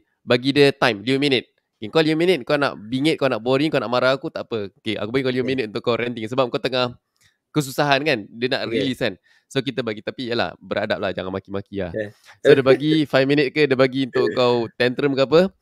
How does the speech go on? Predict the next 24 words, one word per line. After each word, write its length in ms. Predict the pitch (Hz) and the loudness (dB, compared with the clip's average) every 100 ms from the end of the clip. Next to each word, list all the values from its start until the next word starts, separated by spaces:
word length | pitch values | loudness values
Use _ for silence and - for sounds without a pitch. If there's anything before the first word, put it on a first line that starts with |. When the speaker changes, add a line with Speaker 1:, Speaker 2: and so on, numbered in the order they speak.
| _ _ - | _ _ -4
Speaker 1:
Lepas 320 | 120 117 160 | -2 4 4
Speaker 2:
Ah. 80 | 139 | 6
Speaker 1:
tu, 100 | 208 151 | 4 4
okey, 220 | - 117 | 0 -4
now 460 | 113 143 180 180 - _ _ - | -2 -2 0 -2 -6 _ _ -14
recover 400 | - 135 147 151 | -6 0 2 4
balik 240 | 147 165 | 4 4
lah. 240 | 165 139 - - - | 2 0 -8 -20 -16
Recover 380 | 104 117 123 120 | -8 -4 -2 0
balik. 300 | 123 131 131 | 0 0 -4
<laughs> 160 | - 135 _ _ 143 143 135 | -8 -16 _ _ -14 -14 -14
Macam, 300 | - 123 139 127 120 71 - _ | -8 -6 -4 -4 -6 -14 -20 _
uh, 320 | 101 107 107 | -12 -8 -6
centered 420 | 110 139 131 - 143 | -6 -4 -4 -2 0
balik 240 | 147 139 | 0 0
lah 240 | 127 107 | 0 0
kan. 260 | 98 110 101 95 87 - 170 | -2 -4 -6 -8 -18 -20 -20
Speaker 2:
Sekali 260 | - - 160 156 | -16 2 4 6
Speaker 1:
Pasal 60 | |
kadang 100 | 175 160 | 4 4
Speaker 2:
dia 100 | 156 | 8
Speaker 1:
release 160 | 156 | 8
Speaker 2:
dah, 100 | 143 | 8
Speaker 1:
apa? 140 | 104 | 2